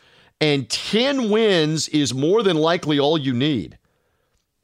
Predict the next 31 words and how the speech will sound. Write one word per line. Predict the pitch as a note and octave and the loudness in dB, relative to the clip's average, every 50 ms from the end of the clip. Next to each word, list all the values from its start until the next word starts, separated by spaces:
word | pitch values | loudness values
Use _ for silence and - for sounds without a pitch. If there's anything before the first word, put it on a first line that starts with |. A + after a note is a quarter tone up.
| - B2+ | -8 -8
eh, | B2+ A2 | -6 -4
when | C3 C#3 C3+ | -2 -2 -2
it's | B2 - D#3+ | 0 0 0
all | C#3+ D3 - | 0 0 0
said | - D3 C3+ C3 | 0 0 0 0
and | C3 B2 | 2 0
done. | D3 C3 G2 C#2 - - - | 0 0 -2 -4 -6 -4 -2
I, | B2 B2+ - C#3 C#3+ | -2 0 0 0 0
I | D3 | 0
know | C#3+ D#3 E3+ F3+ | 2 0 0 2
the | D#3+ D3+ | 0 0
naysayers, | C3+ C#3+ D3 E3+ F#3 F3 - F#3+ F3 F3+ F3+ F3+ F3 D#3 | 2 2 2 2 2 0 0 0 0 2 2 0 0 0
the | D#3 D3 | -2 -4
critics | - - F3+ F3 C#3 E3 | 0 0 0 0 0 -2
are | |
gonna | D3 D3+ C3+ | -2 -2 -2
say, | - E3 D#3+ | 0 0 2
"Well, | C#3+ C#3 | 2 2
you're | C3 D3 | 2 2
not | F3+ D#3+ C3 | 2 0 0
gonna | B2+ G#2 | -2 -4
win | G#2 B2 C3 | -4 -4 -4
another | B2+ C3 D3+ F3 | -2 -2 -2 0
game | D3+ E3+ D3+ B2 G2 G2+ | 0 0 0 0 -2 -4
right | G2+ F2 F2+ | -8 -8 -6
now | G#2+ G2+ F2+ | -4 -4 -4
the | G2 | -4
way | G2 G2 G2+ | -4 -6 -4
that | G2+ A2+ - | -4 -6 -6
you're | C#3+ B2 | -6 -6
playing." | - D#3 C3 G#2 D2+ B1+ G1+ G1+ | -2 -2 0 -2 -2 -4 -10 -18